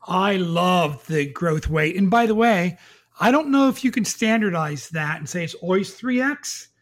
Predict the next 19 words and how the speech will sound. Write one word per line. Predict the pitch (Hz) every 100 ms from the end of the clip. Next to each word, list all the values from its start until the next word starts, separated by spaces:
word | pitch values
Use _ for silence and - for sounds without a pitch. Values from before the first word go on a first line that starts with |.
| _ _ _ -
Maybe | 190 208 196
you | 208
can | 196 208
look | 202 202
at | 202
the | 190 180 165 - _
trailing | 208 202 202
twelve | - 220 202
months | 190 202 240 -
and | 185
say, | 160 185 175 170 _ _
"Hey, | 202 185
over | 202 196
the | 196
last | 190 185
twelve | 202 196
months, | 202 214 - 202
it's | 165 -
been." | 202 220 320